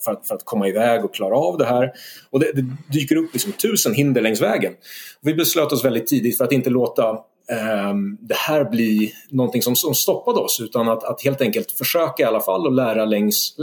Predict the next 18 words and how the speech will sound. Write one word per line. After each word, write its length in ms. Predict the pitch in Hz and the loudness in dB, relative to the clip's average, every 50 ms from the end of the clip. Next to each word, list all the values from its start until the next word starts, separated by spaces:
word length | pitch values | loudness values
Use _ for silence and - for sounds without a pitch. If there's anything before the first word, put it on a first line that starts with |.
| - - | -6 -2
längs 220 | 131 120 104 - | -2 -2 0 0
vägen. 320 | 175 208 202 127 92 92 - - - - - - - - | 0 0 0 -2 -4 -6 -10 -14 -20 -20 -20 -20 -12 -4
Och 60 | 135 | -2
det 80 | 139 | 0
som 120 | 131 147 143 | 2 2 2
hjälpte 420 | 139 156 160 139 123 - - 214 | 2 2 2 2 0 -2 -2 -2
oss 140 | 190 127 117 | 0 0 0
den 220 | 170 196 208 190 | 0 0 2 2
gången 320 | 139 117 107 104 101 107 107 | 2 2 2 2 0 0 2
var 200 | 110 110 110 110 | 2 2 2 2
den 140 | 113 104 - | 0 0 0
här 200 | 107 104 101 - - _ _ - - - - - _ _ _ _ _ _ _ _ 117 - | 0 0 0 -2 -6 _ _ -20 -20 -20 -20 -20 _ _ _ _ _ _ _ _ -4 -2
dumnaiviteten 960 | - 180 196 165 143 135 127 127 127 123 120 - 208 247 220 214 - 113 101 98 | 0 0 2 2 2 2 4 4 2 2 0 0 -2 -2 -2 -2 -2 -4 -2 0
som 120 | - 120 | 0 0
bara 200 | 127 131 120 110 | 2 2 2 2
kanske 260 | - 131 120 - 127 | 0 0 0 0 0
en 60 | 120 | 0
tjugotreåring, 800 | 107 - - 131 - 147 143 131 123 139 170 165 139 107 98 104 | 0 -2 -2 -2 -2 0 2 2 2 2 2 2 2 2 0 0